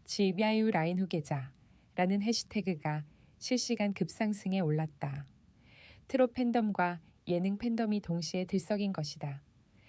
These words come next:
팬들의 반응은 두 갈래였다. 드디어 예능판 세대 교체, 영탁이 후계자라니 믿기지 않는다.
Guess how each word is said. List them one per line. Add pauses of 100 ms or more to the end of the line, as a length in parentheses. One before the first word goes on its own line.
(260)
팬들의
반응은
두
갈래였다. (920)
드디어
예능판
세대
교체, (380)
영탁이
후계자라니
믿기지
않는다.